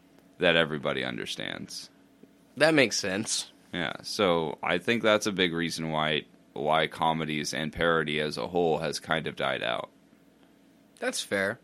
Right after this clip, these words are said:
Speaker 1: And why everybody listens to a podcast they like, because
Speaker 2: Yeah. <laughs>
Speaker 1: they listen to the one, like, kind of funny they want to listen to.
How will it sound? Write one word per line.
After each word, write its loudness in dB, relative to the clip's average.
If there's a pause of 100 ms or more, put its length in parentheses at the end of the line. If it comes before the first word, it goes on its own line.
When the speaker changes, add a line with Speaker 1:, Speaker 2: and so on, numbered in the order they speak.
(160)
Speaker 1:
And -10
why 2
everybody -2
listens -4
to -2
a -4
podcast 2
they -4
like, -6
because -2
Speaker 2:
Yeah. 10
<laughs> 2
Speaker 1:
they 10
listen 2
to 4
the 4
one, 2 (840)
like, 2
kind 4
of 0
funny 0
they 2
want -2
to -6
listen -4
to. -8